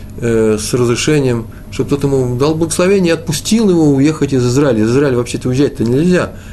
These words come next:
Только в нек-, в некоторых случаях, в случае женитьбы, в случае продолжения учебы к своему раввину, или в случае, когда нужно эти парносы или собрать деньги.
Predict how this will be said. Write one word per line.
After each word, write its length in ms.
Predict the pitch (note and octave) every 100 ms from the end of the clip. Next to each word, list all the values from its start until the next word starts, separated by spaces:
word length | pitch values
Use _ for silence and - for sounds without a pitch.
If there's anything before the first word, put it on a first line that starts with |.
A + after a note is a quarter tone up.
| - -
Только 200 | A#2 B2
в 40 |
нек-, 120 | B2+
в 280 | B2 - -
некоторых 380 | C3 C3 B2 A#2
случаях, 380 | - F#3+ B2 - - -
в 60 | -
случае 300 | - A2 G#2
женитьбы, 520 | G#2+ A2+ F3+ G#3+ F#3+ - - - -
в 40 | -
случае 400 | B2 G#2+ A2 G#2
продолжения 540 | G#2 B2 A#2 A#2 A2+
учебы 560 | G#2 - C3 E3+ F#3+ F#3 - - - -
к 40 |
своему 220 | - G#2+ F#2+
раввину, 420 | F#2 G2+ D3 F3+ - - -
или 280 | C3+ F#3 F3+
в 40 |
случае, 380 | - D#3+ F3+ D3+
когда 360 | B2 A#2 C3+
нужно 340 | B2+ C3+ D#3+ D3
эти 220 | C#3 -
парносы 640 | C3+ D3 C3 F3 F3+ C#3+
или 160 | A#2 A2+
собрать 340 | B2+ A#2+ C3+
деньги. 380 | A#2 C3 A2 F2